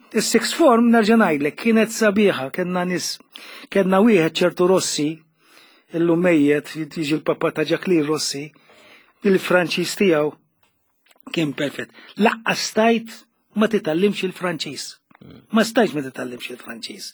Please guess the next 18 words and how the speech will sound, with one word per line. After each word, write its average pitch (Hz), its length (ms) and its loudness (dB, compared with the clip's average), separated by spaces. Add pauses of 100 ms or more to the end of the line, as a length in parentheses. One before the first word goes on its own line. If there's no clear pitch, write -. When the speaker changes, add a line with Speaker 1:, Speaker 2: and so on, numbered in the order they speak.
(140)
Speaker 1:
Tant 254 240 4
u 202 140 8
hekk 156 140 2
li 190 60 4
bis-saħħa 190 540 0
tal-Franċiż 165 800 0
jinqbad 175 260 0
mal-mara 180 380 0
tiegħi 156 320 0
hemmhekk. 185 420 -6 (1080)
Għax 190 200 -2
niftakar 202 400 4
kont 165 240 -2
traduċejt 160 800 0 (500)
waħda 156 480 2
mid-drammi 143 880 0
ta' 156 100 -2
Molière, 196 600 2